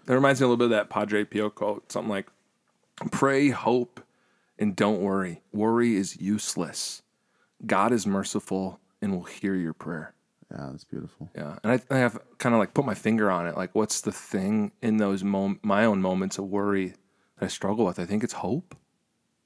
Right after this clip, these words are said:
Speaker 2: Mm.
Speaker 1: right? It's, like, in the middle of my own little storm or struggle or anxiety or the stuff I gotta get done just in everyday life, um, it can just feel like a lot.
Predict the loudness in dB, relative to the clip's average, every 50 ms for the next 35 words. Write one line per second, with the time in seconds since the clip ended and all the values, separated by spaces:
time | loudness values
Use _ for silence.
0 | _ _ -12 -8 -6 -6 -4 -4 -4 -4 -6 -6 -8 -8 -6 -6 -4 -2 -2 0
1 | 0 0 2 2 2 4 4 4 4 4 4 2 2 0 -2 -2 -2 -2 0 0
2 | 0 0 0 0 -2 -4 -4 -6 -4 -4 -2 0 0 0 0 -2 -2 -2 -4 -4
3 | -4 -4 -2 -2 0 0 0 0 0 0 -2 -2 -2 -2 0 0 0 0 -2 -4
4 | -8 _ _ _ _ _ _ _ -6 -4 -4 -4 -4 -4 -2 -2 -2 -2 -2 -2
5 | -2 -4 -4 -2 -2 -2 0 -2 0 0 0 0 0 2 2 0 0 2 2 0
6 | 2 2 2 2 0 0 -2 -4 -4 -2 -2 0 0 2 2 0 -2 -2 -2 -4
7 | -2 -2 -2 -2 -2 -2 -2 -2 -2 -2 0 0 0 -2 -2 -4 -6 -8 -14 -20
8 | _ _ _ _ _ _ _ _ _ _ _ _ _ _ -8 -4 -4 -2 -4 -4
9 | -6 -6 -6 -6 -2 0 0 0 0 0 -4 -4 -4 -2 -2 0 0 -2 -4 -4
10 | -8 _ _ _ -12 -10 -8 -8 -8 -10 -10 -12 -16